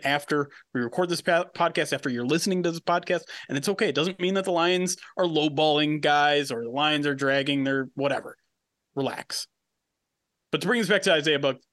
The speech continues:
he's gonna get re-signed. I don't, I don't think there's a huge market for him. He didn't have an outstanding year like John Kaminsky did. I think that's gonna be an easy re-signing. The question is, is that gonna be enough? Because you only have Alim McNeill,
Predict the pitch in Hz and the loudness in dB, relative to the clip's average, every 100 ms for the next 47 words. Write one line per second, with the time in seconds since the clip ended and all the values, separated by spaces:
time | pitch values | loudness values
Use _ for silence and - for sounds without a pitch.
0 | _ 262 127 104 95 95 - - - - | _ -6 -6 -8 -10 -12 -12 -14 -10 -2
1 | 165 185 190 165 180 175 165 143 131 - | 0 0 0 -2 0 -2 -2 -2 -4 -4
2 | 165 151 151 131 127 135 - 131 135 - | -4 -4 -2 -2 -2 -6 -4 -4 -4 -10
3 | - - 143 175 143 - 151 143 139 135 | -12 -8 -2 -2 -2 -2 0 2 2 0
4 | 135 - - 139 135 135 127 127 127 131 | -2 -4 -2 0 0 0 -2 -2 -2 -2
5 | 123 117 120 131 - 131 123 120 - - | -2 -2 -4 -4 -6 -4 -4 -8 -14 -20
6 | - - 156 160 147 143 139 143 135 131 | -10 -2 0 0 0 0 -2 -4 -2 -2
7 | 139 143 143 139 135 - 135 120 - - | -2 -4 -2 -2 -2 -2 -2 -4 -10 -20
8 | - _ - 240 180 160 143 202 180 151 | -20 _ -2 0 2 0 0 0 2 0
9 | 151 131 120 131 - - - _ _ - | 0 -2 -2 -4 -6 -16 -20 _ _ -4
10 | 135 135 151 185 190 180 165 147 175 190 | -2 0 0 2 2 0 0 0 0 0
11 | 185 160 156 156 | 0 0 0 0